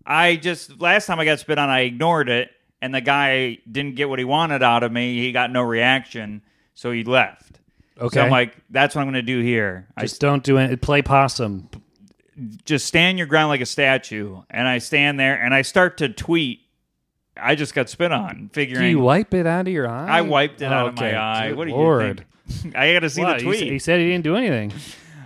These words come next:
Speaker 1: Uh, well, I went like that. There were some women next to me, and they were like, "Ah!" Uh, you know, they
Speaker 2: That's when you go to the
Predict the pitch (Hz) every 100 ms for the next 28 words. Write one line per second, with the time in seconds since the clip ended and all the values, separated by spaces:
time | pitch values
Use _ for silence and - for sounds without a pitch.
0 | - 139 156 151 - 160 180 180 220 214
1 | 165 151 151 151 165 165 180 185 208 180
2 | 165 160 - 143 139 139 139 139 139 131
3 | 131 339 370 381 381 370 349 330 339 269
4 | 196 85 92 135 151 139 151 135 123 120
5 | 190 311 - - - _ _ - _ _
6 | _ _ _ 180 277 285 262 254 180 -
7 | 202 262 254 247 226 233 233 202